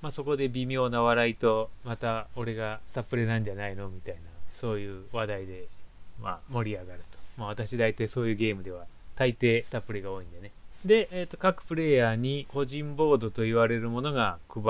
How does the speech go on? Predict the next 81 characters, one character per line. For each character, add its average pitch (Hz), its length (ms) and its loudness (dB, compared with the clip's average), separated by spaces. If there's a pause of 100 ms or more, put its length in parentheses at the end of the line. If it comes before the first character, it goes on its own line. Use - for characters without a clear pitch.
(140)
ら 104 120 4
れ 101 160 0
ま 92 220 -6
し - 240 -10
た。 98 340 0
え 143 180 -6
ー、 131 40 -8
そ 143 140 -8
の 135 240 -6 (160)
個 135 120 0
人 120 220 -2
ボ 113 200 4
ー - 20 -6
ド 90 260 -6 (100)
の 143 300 -8
右 131 260 -4
下 135 280 2
の 131 100 -4
と 131 140 -2
こ 156 100 0
ろ 170 100 4
に 110 240 -2 (200)
白 131 320 2
い 104 80 0
こ 98 160 -10
の 92 180 -8
ド 123 220 6
ー - 20 0
ム 95 160 -6
を - 200 -8
置 107 120 -4
い - 40 -6
て 160 380 -4
ス - 100 -12
タ 113 100 -2
ー 92 40 -6 (120)
ト 110 240 -6
す - 160 -8
る - 120 -12
と。 - 80 -6 (260)
あ 175 120 -4
と 170 200 -2
そ 170 140 -4
の 160 340 -4 (100)
も 165 140 -2
う - 20 -8
一 175 220 2
つ、 123 340 0 (200)
ま 135 120 -2
あ、 - 20 -6
個 147 160 4
人 151 240 2
ボ 156 180 8
ー - 40 4
ド 123 80 4
っ 117 40 2
て - 140 -4
い 104 60 2
う - 20 -8
か、 101 120 4
あ 95 40 -2
の、 98 80 -6
サ 143 220 4
マ 151 160 6
リ 151 400 0
ー - 20 -10
ボ 139 200 2
ー - 20 0
ド、 101 240 -6
あ 107 120 -6
の、 98 140 -8
変 127 240 -2
換 113 420 2
表 110 320 2
み 110 60 -8
た 101 120 -8
い 87 120 -12
な 87 80 -14
も 92 180 -10
の 92 160 -10 (120)
と、 180 280 2